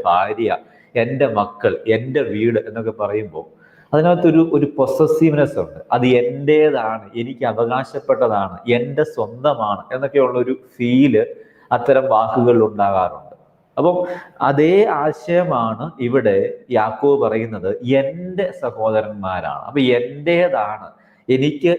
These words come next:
അതുമായിട്ട് ഒരു ആത്മബന്ധമുണ്ട്, ഒരു, റിലേറ്റ് ചെയ്യാൻ കഴിയുന്ന,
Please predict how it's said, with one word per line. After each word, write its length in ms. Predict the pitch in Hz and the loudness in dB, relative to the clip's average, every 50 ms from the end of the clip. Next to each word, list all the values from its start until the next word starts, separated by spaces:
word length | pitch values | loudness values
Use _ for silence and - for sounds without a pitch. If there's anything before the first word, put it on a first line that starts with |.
| - 127 131 | 0 0 2
അതുമായിട്ട് 640 | 131 151 151 139 135 131 127 123 127 131 127 131 147 | 2 2 2 2 0 0 0 0 0 0 0 0 -2
ഒരു 160 | 151 120 110 104 | 0 0 2 0
ആത്മബന്ധമുണ്ട്, 1080 | 107 127 - - - 147 156 160 147 127 127 123 120 120 131 113 104 95 - - - - - _ - 113 | 0 -2 -4 -8 -10 -6 -4 -4 -2 -4 -4 -4 -4 -4 -4 -4 -6 -8 -14 -16 -18 -20 -20 _ -4 -2
ഒരു, 160 | 110 110 113 113 107 104 - - - - - 110 113 110 110 - - - - - - - _ _ 127 | 2 4 4 4 4 2 0 -4 -12 -12 -10 -8 -8 -8 -10 -12 -14 -14 -12 -14 -14 -16 _ _ -2
റിലേറ്റ് 440 | 120 117 131 131 139 143 143 143 151 | 0 2 4 4 4 2 2 2 2
ചെയ്യാൻ 220 | 143 139 135 139 135 131 | 4 4 4 2 2 2
കഴിയുന്ന, 420 | 127 117 117 117 117 117 117 117 | 2 2 2 0 0 -2 -2 -4